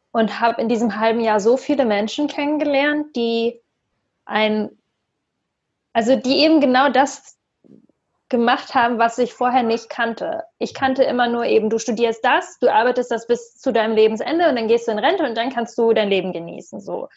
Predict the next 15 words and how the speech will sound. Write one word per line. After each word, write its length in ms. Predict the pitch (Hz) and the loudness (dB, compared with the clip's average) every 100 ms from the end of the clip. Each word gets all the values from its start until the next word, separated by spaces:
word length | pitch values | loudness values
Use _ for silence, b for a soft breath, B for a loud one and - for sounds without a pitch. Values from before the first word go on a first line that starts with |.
| b b b b b _ _ | b b b b b _ _
Und, 800 | - 214 202 202 202 202 196 - - _ _ _ _ _ _ _ _ | 0 2 4 2 0 -2 -6 -10 -18 _ _ _ _ _ _ _ _
und 280 | 220 214 214 | -2 -2 0
die 200 | 220 254 | -2 0
haben 680 | 269 240 247 254 254 240 - _ _ _ _ _ | 2 2 2 0 -2 -6 -12 _ _ _ _ _
das 300 | 226 233 - | -2 -2 -2
studiert, 540 | - 220 180 240 359 370 202 - | -4 -4 0 2 2 0 -6 -2
das 260 | 220 - | -2 -2
nochmal 320 | 269 233 226 208 | -2 0 2 2
gelernt, 560 | 190 190 226 339 349 | 0 0 0 0 -2
dann 140 | 233 220 | -2 -2
haben 140 | 220 | -4
sie 100 | 208 | -2
das 240 | 220 285 | -2 -2
gearbeitet 800 | 247 175 196 262 330 339 370 - - _ _ _ _ - | -2 0 0 2 0 0 -4 -6 -20 _ _ _ _ 0
und 640 | 269 269 269 269 262 - | 4 6 4 2 -2 -12